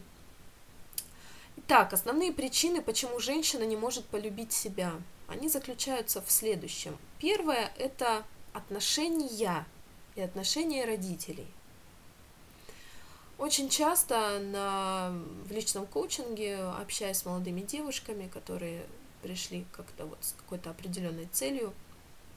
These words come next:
чаще всего это касается сферы взаимоотношений с противоположным полом, построения семейных, предсемейных отношений.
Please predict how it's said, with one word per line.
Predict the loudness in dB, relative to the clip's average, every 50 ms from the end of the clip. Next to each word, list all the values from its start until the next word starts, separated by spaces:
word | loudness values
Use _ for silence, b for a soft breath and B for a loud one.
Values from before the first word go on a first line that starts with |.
| -20 -18 -18 -18 -18 -18 -20 -20 -20 -18 -18 -18 -18 -18 -18 -14 -8 -6
чаще | -4 -4 -2 -2 -4 0
всего | 2 2 2 2 2 -2 -4
это | -4 -4 -4
касается | -2 2 4 4 4 4 4 2 2 0 -2 -2 -4 -8 -12 -12 -4
сферы | -2 0 0 2 0 0 0 -2
взаимоотношений | -2 0 0 0 0 -2 -4 -4 -6 -6 -4 0 0 2 2 2 2 0
с | 0
противоположным | -2 -2 -6 -6 -6 -6 -6 -6 -4 -4 -2 -2 -2 -2 -4
полом, | -6 -4 -2 -2 -2 -2 -4 -10 -8 -4
построения | -2 -2 -2 -2 -4 -6 -4 -4 -4 -6 -6 -8 -10 -14 -16 -12 B B B B B B B B B B B B B B B B -14 -12 -14 -14 -16 -16 -14 -8
семейных, | -4 -4 -2 0 2 2 2 2 2 -2 -4
предсемейных | -2 0 2 4 4 4 4 2 -2 -2 -2 -2 -4 -4 -6
отношений. | -8 -6 -2 0 2 2 2 2 0 -2 -2 -4